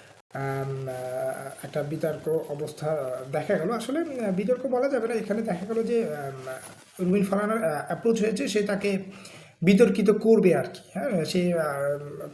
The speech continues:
প্রেস উইং শফিকুল ইসলামকে বিতর্কিত করতে গিয়ে, আহ, তো দেখা গেল যে সে, উম, বিএনপিকে বিতর্কিত করেছে আর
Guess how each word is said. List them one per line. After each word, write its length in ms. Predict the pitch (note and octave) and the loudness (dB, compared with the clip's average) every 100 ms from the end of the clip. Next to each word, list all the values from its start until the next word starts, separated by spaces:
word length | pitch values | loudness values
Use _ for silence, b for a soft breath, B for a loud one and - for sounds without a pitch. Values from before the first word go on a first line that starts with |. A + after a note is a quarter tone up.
| - D3 D#3+ - | -6 -6 -6 -2
প্রেস 220 | F#3+ F#3+ | 0 4
উইং 200 | G3 F#3 | 4 4
শফিকুল 380 | - F#3 F3+ F#3+ | 2 0 2 2
ইসলামকে 360 | F#3+ F#3+ F#3 | 2 2 2
বিতর্কিত 480 | F#3+ F#3 G3+ F#3+ G3+ | 0 2 0 0 0
করতে 280 | G3 F#3+ G3+ | 0 -2 0
গিয়ে, 340 | G3 C#4+ D#3+ B B B B B - | 0 2 0 B B B B B -6
আহ, 240 | C#3+ D3 | -4 0
তো 100 | F3 | 0
দেখা 280 | E3 E3 F3 | 0 0 0
গেল 180 | F3 F3+ | 2 2
যে 280 | F3+ F3 | 2 2
সে, 300 | D#3 F3 E3 D#3+ | 0 0 0 0
উম, 680 | - C#3+ C#3 C#3 C#3 C3+ - | -6 -8 -6 -6 -6 -6 0
বিএনপিকে 380 | E3 A#3+ A#3 G#3 | 6 6 6 4
বিতর্কিত 400 | G3 F#3 E3 D#3 | 4 4 2 0
করেছে 380 | D3+ D3 C3+ | 0 -2 -2
আর 80 | C3+ | -6